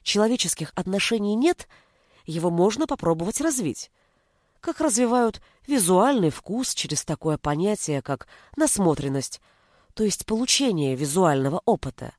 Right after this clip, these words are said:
Конечно, человек может сказать: «Я художник, я так вижу». Но большинство может создать что-то прекрасное только после соответствующего образования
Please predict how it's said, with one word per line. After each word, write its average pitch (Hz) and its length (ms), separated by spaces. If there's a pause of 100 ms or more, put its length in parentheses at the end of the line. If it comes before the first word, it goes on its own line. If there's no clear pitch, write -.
(720)
Конечно, 160 600 (360)
человек 220 460
может 311 300
сказать: 233 600 (300)
«Я 151 140
художник, 196 720 (140)
я 143 140
так 160 200
вижу». 233 420 (720)
Но 214 240
большинство 226 580
может 220 340
создать 202 400
что-то - 380 (400)
прекрасное 185 800 (400)
только 214 320
после 214 480 (200)
соответствующего 196 1120
образования 190 1000